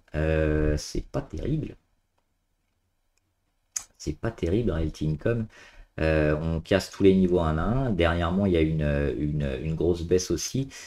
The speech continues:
Et moi, sur le, tout ce qui est un peu immobilier et foncier, en ce moment, je suis assez, assez négatif. On, on commence à, à sentir un peu les prémices,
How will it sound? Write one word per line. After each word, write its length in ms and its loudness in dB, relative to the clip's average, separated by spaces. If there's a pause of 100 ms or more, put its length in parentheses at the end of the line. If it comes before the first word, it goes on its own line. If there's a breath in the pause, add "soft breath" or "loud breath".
(140 loud breath)
Et 60 -2
moi, 160 4
sur 240 0
le, 720 4
tout 140 -10
ce 120 -4
qui 80 4
est 40 10
un 100 6
peu 260 4
immobilier 640 8
et 40 8
foncier, 480 0
en 80 0
ce 160 -6
moment, 200 2
je 80 -2
suis 180 4
assez, 420 4
assez 300 4
négatif. 580 0
On, 300 0
on 60 -2
commence 400 2
à, 260 6
à 220 4
sentir 400 2
un 80 4
peu 140 4
les 120 8
prémices, 560 2